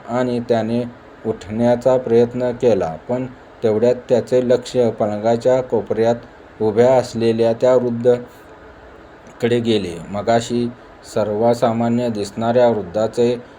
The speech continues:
शरीर आता लिंबलिंबित झालेले होते. वर्ण का-, काळवंडला होता. शरीरावर ठिकठिकाणी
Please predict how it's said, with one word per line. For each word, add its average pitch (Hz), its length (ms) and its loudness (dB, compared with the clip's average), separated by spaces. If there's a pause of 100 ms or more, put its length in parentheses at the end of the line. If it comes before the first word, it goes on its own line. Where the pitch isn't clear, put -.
(240)
शरीर 113 500 2 (380)
आता 110 520 2 (600)
लिंबलिंबित 110 1120 -2 (680)
झालेले 110 500 0
होते. 101 420 -4 (840)
वर्ण 123 480 0 (420)
का-, 101 580 0
काळवंडला 117 760 2
होता. 101 520 -4 (340)
शरीरावर 120 640 2
ठिकठिकाणी 120 1000 -4